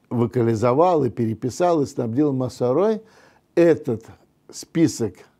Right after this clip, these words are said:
Библии, «Мин хасфарим хамугахим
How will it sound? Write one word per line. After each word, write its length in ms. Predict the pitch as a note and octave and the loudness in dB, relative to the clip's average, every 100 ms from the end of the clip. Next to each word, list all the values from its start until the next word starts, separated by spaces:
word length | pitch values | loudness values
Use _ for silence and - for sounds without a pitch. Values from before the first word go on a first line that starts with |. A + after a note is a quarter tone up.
| _ _ _ _ _ | _ _ _ _ _
Библии, 800 | G#2 G#2 B2 G#2+ C#3+ G3+ A3+ A#3+ _ _ _ _ _ _ - _ - | -6 0 0 2 2 2 -2 -8 _ _ _ _ _ _ -20 _ -2
«Мин 260 | D3 G#3 | 2 2
хасфарим 840 | - E3 C#3 - - C#3+ E3+ A3 - | 2 0 -2 -4 -2 0 2 0 -4
хамугахим 1120 | - C#3 D3+ D3 C3+ C#3 B2+ - D3 F3+ F#3+ | -4 -4 0 0 2 0 0 -4 -4 -4 -10